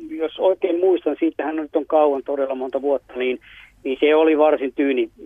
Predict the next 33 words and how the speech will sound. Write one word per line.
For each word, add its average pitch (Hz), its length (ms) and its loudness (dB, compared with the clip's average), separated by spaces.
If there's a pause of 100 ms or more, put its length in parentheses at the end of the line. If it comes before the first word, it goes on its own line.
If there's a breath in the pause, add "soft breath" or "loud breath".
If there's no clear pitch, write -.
(200)
päivä, 120 380 2
ja, 120 240 0
ja 127 160 -2
kun 135 300 -4 (180)
oman 147 320 2 (340 loud breath)
hien 151 240 2
ja 139 120 2
huohotuksen 151 680 2
oli - 200 -2 (120)
kerennyt 160 340 2
jo 143 120 2
laskea, - 520 -2 (260)
<laughs> - 260 0
sitäkään 170 600 0
ei 135 140 0 (400)
siinä, - 220 0 (480 loud breath)
siinä, 139 260 2
koska 143 380 2
ei, 143 220 4
siellä 143 320 2 (100)
matkat 139 360 2
on 143 140 2
niin 143 220 0
pitkiä, 143 420 0
että 135 160 -4
ei 135 100 0
siellä 139 240 2
voi 139 180 2
juoksennella, 127 600 0
että 120 100 -6
se 143 80 -4
on 127 80 -6
semmoista 131 280 -2